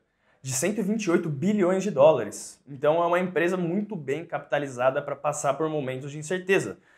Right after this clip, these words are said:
É como se, assim, um quarto do valor de mercado da empresa fosse caixa, e esse caixa ainda tá sendo alocado pelo Warren Buffett pra você. Então você tá comprando uma ação que vem com uma posição de vinte e cinco por cento em caixa, uma reserva de liquidez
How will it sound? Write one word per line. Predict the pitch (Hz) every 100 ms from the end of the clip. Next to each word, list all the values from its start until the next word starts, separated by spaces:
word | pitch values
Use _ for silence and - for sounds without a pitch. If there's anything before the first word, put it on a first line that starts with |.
| _
É | -
como | 131 160 175 156
se, | 175
assim, | 170 147 117 110
um | 156 233
quarto | - 151 190 190
do | 147
valor | 135 135
de | 143
mercado | 139 123 123
da | 139
empresa | 175 165 -
fosse | 160 208 -
caixa, | - 139 - 269 -
e | 151
esse | 160 -
caixa | - 220 -
ainda | 214
tá | 208
sendo | 185 185
alocado | 208 208 - 185
pelo | 185 190
Warren | 180 190
Buffett | 170 170 175 170
pra | 180
você. | 185 202 156 143 - _ _ _
Então | 165
você | 160
tá | 175
comprando | 196 190 196
uma | 202 190
ação | 180 180 196
que | 226
vem | 190 175
com | 180
uma | 185
posição | 180 190 175 185
de | 175
vinte | 170
e | 185
cinco | 190
por | - 202
cento | 170 175
em | 202
caixa, | 196 147 165 160 156 - _ -
uma | 160
reserva | 170 165 170
de | 175
liquidez | 180 185 180 135 170 185 -